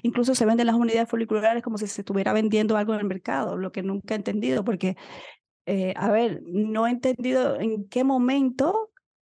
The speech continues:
eh, el precio del implante capilar se tenía que poner por unidad folicular. No sé por qué, eh, fue algo que sucedió, yo no sé quién fue la primera persona que dijo que, eh,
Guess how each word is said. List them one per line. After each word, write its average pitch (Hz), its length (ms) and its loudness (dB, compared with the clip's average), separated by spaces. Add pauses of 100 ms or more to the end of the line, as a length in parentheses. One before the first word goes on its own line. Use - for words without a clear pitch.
eh, 175 800 -2 (100)
el 202 200 -4
precio 247 340 0
del 226 100 2
implante 214 380 0
capilar 226 340 2
se - 100 -2
tenía 202 260 0
que 208 100 -4
poner 208 260 -2
por 202 200 -2
unidad 185 340 2
folicular. 185 560 2 (1120)
No 214 240 4
sé 208 140 0
por 190 200 2
qué, 196 360 2 (120)
eh, 185 220 2
fue 196 180 0
algo 196 220 0
que 208 80 0
sucedió, 208 400 2
yo 254 160 4
no 196 100 4
sé 202 160 -2
quién 202 180 -2
fue 202 140 -8
la 208 80 -2
primera 202 320 -4
persona 208 340 -6
que 202 140 0
dijo 208 380 2 (640)
que, 190 640 0
eh, 180 600 -2